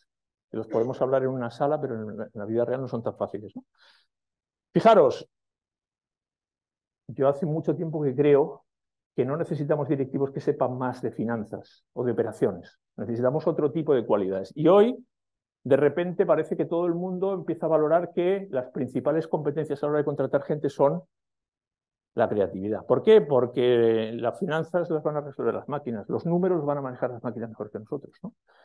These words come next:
Ahora, ojo, en un mundo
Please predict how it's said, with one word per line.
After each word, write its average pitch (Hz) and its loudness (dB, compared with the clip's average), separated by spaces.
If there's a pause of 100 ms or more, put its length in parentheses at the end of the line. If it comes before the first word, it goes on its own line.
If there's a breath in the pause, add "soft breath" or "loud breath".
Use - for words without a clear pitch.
(580 soft breath)
Ahora, 160 6
ojo, - 2
en 156 0
un 202 2
mundo 160 2